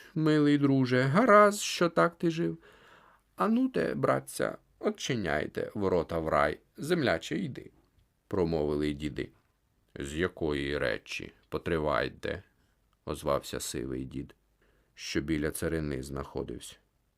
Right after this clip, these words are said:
«Ні, так не слід, щоб лежень та того сподобився».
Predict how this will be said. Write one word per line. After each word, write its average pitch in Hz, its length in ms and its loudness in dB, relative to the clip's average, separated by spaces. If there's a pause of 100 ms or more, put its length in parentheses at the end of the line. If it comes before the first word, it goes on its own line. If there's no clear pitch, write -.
(160)
«Ні, 82 640 -2 (160)
так 87 340 2
не 92 160 -4
слід, 76 720 -4 (240)
щоб 85 420 -6
лежень 82 680 2 (340)
та 78 120 -8
того 80 440 -2
сподобився». 73 880 -4